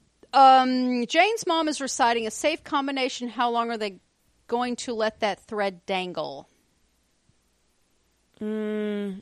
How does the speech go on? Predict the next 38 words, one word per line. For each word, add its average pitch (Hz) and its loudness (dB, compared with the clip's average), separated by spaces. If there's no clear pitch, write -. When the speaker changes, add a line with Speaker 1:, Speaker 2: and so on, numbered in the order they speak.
Speaker 2:
I 269 8
don't 523 4
know 392 2
that - -20
we're 254 0
gonna 254 2
get 220 0
any 190 -4
more 165 2
of 151 2
that. 131 2
I, 180 2
I - -8
kinda - -14
hope 170 -12
we 160 -14
don't. 139 -8
Speaker 1:
Um, 214 -4
okay. 175 -10
"I'm 254 2
glad 294 4
Paul 294 4
Reiser's 247 2
character 269 -2
ended 226 -2
up 202 -2
being 208 -2
halfway 214 -4
decent, 262 -4
despite 247 4
Speaker 2:
Yay. 240 -4
Speaker 1:
having 233 0
essen-, 254 0
essentially 247 0
threatened 233 -2
Jonathan 202 -2
and 165 -8
Nancy. 226 -6